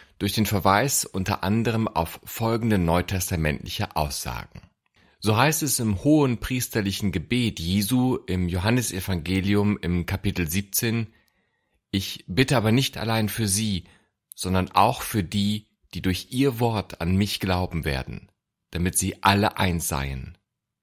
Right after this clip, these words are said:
Wie du, Vater, in mir bist und ich in dir bin, so sollen auch sie in uns sein, damit die Welt glaube, dass du mich gesandt hast.“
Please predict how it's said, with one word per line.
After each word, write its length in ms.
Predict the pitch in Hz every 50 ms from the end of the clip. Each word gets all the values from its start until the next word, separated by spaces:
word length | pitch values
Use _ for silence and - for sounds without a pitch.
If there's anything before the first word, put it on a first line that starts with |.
| _ - - - - -
Wie 120 | 113 110
du, 260 | 95 95 123 143 170
Vater, 560 | 156 - - 139 127 131 147 143 - 139 -
in 180 | - 107 107 107
mir 220 | 110 123 139 147
bist 320 | - 104 85 - - - -
und 380 | 92 95 92 - - - - -
ich 280 | - 110 110 - - -
in 140 | 107 101 85
dir 240 | 95 98 113 120
bin, 280 | 104 120 113 110 104 104 - - - - - _ _ _
so 340 | - 92 107 117 120 120 120
sollen 360 | 113 110 110 110 110 113 120
auch 180 | - 101 101 95
sie 280 | - - 117 120 117 -
in 180 | - 107 110
uns 300 | - 117 117 113 98 - -
sein, 400 | 98 90 90 90 90 87 82 - - - - _ _ _ _
damit 260 | - 80 85 87 -
die 100 | 98 101
Welt 280 | 82 104 101 101 98 -
glaube, 520 | - 101 98 101 113 127 123 139 135 135 127 - - - _ _ _ _
dass 320 | - 78 - - - -
du 160 | - 107 107
mich 300 | 104 101 98 98 - -
gesandt 460 | - 110 92 95 87 76 69 - -
hast.“ 480 | - - - - - - - - - -